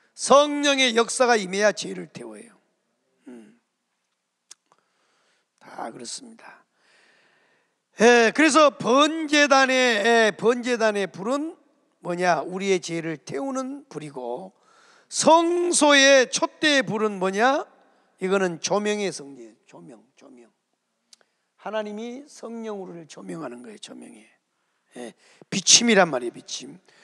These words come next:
그다음에 세 번째로 지성소의 성령은 뭐예요? 임재와 계시의 성령이라 그래요. 자, 그러니까 다 달라요. 음. 그러니까 번제단에 나타나는 성령은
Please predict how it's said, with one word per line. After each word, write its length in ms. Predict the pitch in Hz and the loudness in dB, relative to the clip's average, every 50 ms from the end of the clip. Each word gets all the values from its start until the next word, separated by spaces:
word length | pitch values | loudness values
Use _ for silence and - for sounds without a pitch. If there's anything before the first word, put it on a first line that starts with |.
| _ _ _ _ _ _ | _ _ _ _ _ _
그다음에 380 | - 240 285 302 277 294 277 226 | 4 6 6 6 6 4 2 2
세 200 | - - 311 330 | 2 2 2 4
번째로 500 | 330 339 330 320 - 302 294 285 262 240 | 4 2 2 2 0 2 4 4 2 2
지성소의 800 | - - 226 262 220 294 320 311 302 269 - 277 277 262 247 233 | 0 -2 -2 0 2 2 2 2 2 2 2 4 4 4 4 2
성령은 540 | - 226 240 247 240 233 226 220 214 196 | 2 0 -2 -2 -2 -4 -4 -4 -4 -2
뭐예요? 460 | 175 190 196 196 202 220 254 269 302 - - _ _ _ _ _ _ _ _ _ _ | 0 2 2 4 4 4 4 4 2 -2 -6 _ _ _ _ _ _ _ _ _ _
임재와 800 | - 190 202 208 220 233 233 202 220 208 208 202 220 233 233 | -4 -2 0 0 0 0 0 4 4 6 6 6 6 6 4
계시의 520 | 214 226 - 180 196 196 - - 196 175 160 | 2 0 -4 -4 -4 -4 -4 -4 -4 -4 -4
성령이라 640 | - - 175 180 180 175 160 156 143 131 117 117 117 | -4 -6 -6 -8 -8 -10 -14 -12 -12 -14 -14 -14 -16
그래요. 320 | 113 110 113 113 113 104 _ _ _ _ _ _ _ _ _ _ _ _ | -18 -20 -20 -20 -20 _ _ _ _ _ _ _ _ _ _ _ _ _
자, 640 | _ _ - - - - - - - - - - - _ _ _ _ _ | _ _ -20 -18 -16 -16 -16 -16 -18 -18 -20 -20 -20 _ _ _ _ _
그러니까 240 | _ - 254 277 262 - - | _ -12 -8 -6 -6 -6 -8
다 460 | - - - 147 139 - - - - | -12 -16 -16 -14 -14 -8 -6 -6 -6
달라요. 420 | - - - 110 - - - 156 143 _ _ _ _ _ _ _ _ _ _ _ _ _ _ _ _ | -6 -10 -18 -18 -18 -20 -20 -20 _ _ _ _ _ _ _ _ _ _ _ _ _ _ _ _ _
음. 120 | - - 220 _ _ _ _ _ _ _ _ _ _ | -20 -20 _ _ _ _ _ _ _ _ _ _ _
그러니까 280 | - 254 247 220 - - | 4 6 6 6 4 0
번제단에 760 | - 226 269 294 320 330 339 320 320 311 302 302 285 285 277 | 0 2 4 4 2 2 0 0 2 4 4 4 4 2 2
나타나는 540 | 254 254 254 - 254 269 254 247 247 247 220 | 0 0 0 0 0 0 0 -2 -6 -6 -6
성령은 640 | - 240 247 247 240 240 240 254 294 330 330 330 | -6 -6 -6 -6 -6 -8 -6 -4 -2 -2 -4 -4